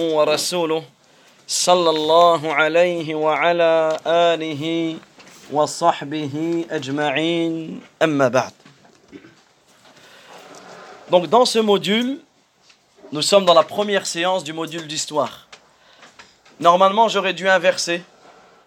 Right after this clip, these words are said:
commencer par l'histoire et ensuite par la aqidah. Mais comme c'est la fin,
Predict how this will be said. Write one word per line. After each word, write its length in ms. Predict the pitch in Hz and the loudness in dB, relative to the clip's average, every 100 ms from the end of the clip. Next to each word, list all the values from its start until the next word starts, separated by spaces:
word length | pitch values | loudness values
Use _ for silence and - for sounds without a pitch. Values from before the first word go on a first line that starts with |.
| _ _ | _ _
commencer 380 | 165 175 165 175 | 0 2 2 0
par 160 | 175 165 | 2 2
l'histoire 440 | 151 - 180 196 | -2 0 4 4
et 60 | 165 | 2
ensuite 380 | 156 - 170 - | -4 -6 -12 -4
par 160 | 151 | 0
la 140 | 151 131 | 2 0
aqidah. 400 | 139 139 117 101 _ _ _ _ _ _ _ | -2 -6 -10 -14 _ _ _ _ _ _ _
Mais 140 | 139 139 | -10 0
comme 220 | 180 175 | 0 0
c'est 160 | - | 0
la 120 | 147 143 | 2 2
fin, 320 | - 151 | 2 -6